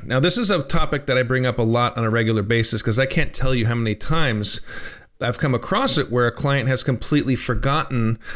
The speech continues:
say, that their ex-spouse is still the beneficiary on file, or maybe more commonly,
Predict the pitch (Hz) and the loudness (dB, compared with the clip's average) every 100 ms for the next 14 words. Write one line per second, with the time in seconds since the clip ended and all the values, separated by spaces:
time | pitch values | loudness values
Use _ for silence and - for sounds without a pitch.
0 | - - - - 139 127 123 139 127 120 | -14 -16 -6 0 2 2 0 0 0 0
1 | - 175 180 - - 92 - - 117 - | -2 -4 -2 0 0 0 -2 -2 -2 0
2 | 135 123 123 117 120 120 - 113 107 - | 0 0 0 -2 -2 -2 0 2 0 0
3 | 113 101 95 - 117 113 110 127 131 131 | 0 2 0 0 0 2 0 0 0 2
4 | 127 127 117 - 143 135 127 120 117 113 | 2 2 0 0 0 2 2 2 0 -2